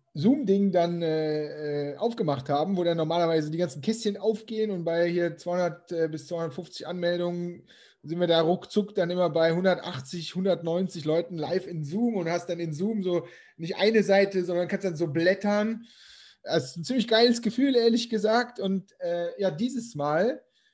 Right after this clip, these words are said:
ähm, kamen auch die Leute rein, aber das bre-, blieb relativ schnell bei fünfzig stehen und dann tröpfelten noch so ein paar nach und dann waren wir dann, als es losgegangen ist, bei siebzig. Und jetzt bist du in der Live-Show drin, das heißt, du kannst ja jetzt nicht, äh, <laughs> abbrechen oder,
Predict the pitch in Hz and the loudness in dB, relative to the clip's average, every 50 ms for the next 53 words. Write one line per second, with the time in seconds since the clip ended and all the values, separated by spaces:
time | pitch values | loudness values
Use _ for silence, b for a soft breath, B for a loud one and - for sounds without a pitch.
0 | _ _ _ _ _ - 170 170 170 170 170 170 165 165 165 165 170 165 - _ | _ _ _ _ _ -6 -2 -2 0 0 0 -2 -2 -4 -8 -10 -12 -14 -18 _
1 | _ _ - 143 - 175 170 156 156 175 226 277 285 285 262 196 180 170 165 170 | _ _ -8 -2 0 0 2 2 2 2 2 2 2 2 4 6 6 6 6 4
2 | 165 135 131 135 139 156 180 240 277 269 202 165 160 156 151 139 - - _ - | 0 -2 0 0 2 2 2 2 2 0 0 0 0 0 0 -2 -6 -14 _ -12
3 | 175 185 185 185 185 175 165 170 185 170 - - 170 190 208 202 - 190 - - | -6 -4 -2 -2 -4 -4 -6 -8 -8 -6 -4 -2 0 0 0 -2 -2 -8 -8 -6
4 | - 190 196 202 196 180 175 170 170 170 170 - - 202 196 - - 165 143 - | -2 0 0 0 2 2 2 2 2 0 0 -2 -6 -6 -6 -8 -12 -10 -10 -10
5 | - - - 175 196 233 254 247 208 175 175 175 170 170 151 - 185 175 - 196 | -8 -4 -2 -2 -2 -2 -4 -6 -6 -6 -4 -4 -4 -6 -6 -6 -8 -6 -4 -6
6 | 190 196 190 170 165 156 - 175 165 151 131 - 160 160 151 147 139 151 185 208 | -6 -6 -6 -8 -8 -8 -8 -8 -10 -8 -4 -2 -2 -2 0 -2 -2 -2 -2 -4
7 | 208 202 175 170 170 165 160 165 170 180 180 180 170 165 170 165 165 160 156 131 | -4 -4 -6 -6 -6 -4 -4 -4 -2 -2 -2 -2 -2 -4 -6 -6 -6 -8 -8 -8
8 | 143 135 131 139 131 131 131 143 147 135 156 160 170 175 180 175 - - - 170 | -10 -10 -6 -4 -4 -4 -4 -8 -10 -8 -6 -8 -8 -8 -10 -12 -12 -8 -4 -4
9 | 170 165 151 147 139 135 - - - - 123 117 120 - - - B B B B | -4 -4 -4 -8 -10 -10 -12 -16 -14 -10 -10 -10 -10 -12 -18 -20 B B B B
10 | B B B B B B B B B B B - 165 151 160 170 175 - - 226 | B B B B B B B B B B B -8 -4 -2 -2 -2 -2 -4 -4 -6
11 | 226 - 247 220 196 185 180 185 208 240 240 240 - - 185 165 165 160 160 165 | -4 -2 2 4 4 6 6 6 6 4 4 2 2 4 6 6 6 6 4 4
12 | 139 151 160 196 240 226 175 160 156 - 165 165 175 175 170 - 156 - 180 180 | 4 4 4 4 2 0 0 0 0 2 2 2 2 2 0 -4 -4 -2 -4 -2
13 | 170 - 180 160 165 156 160 - 175 170 156 - - 170 165 160 160 156 143 175 | -2 -2 -2 -2 -2 -2 -4 -8 -10 -10 -10 -8 -8 -2 0 2 2 2 2 -2
14 | - - 180 170 214 - 254 233 233 - - 208 220 214 254 220 196 196 185 170 | -4 -6 -8 -4 2 2 2 2 2 0 -2 0 2 4 4 6 8 8 8 8
15 | 160 - | 6 4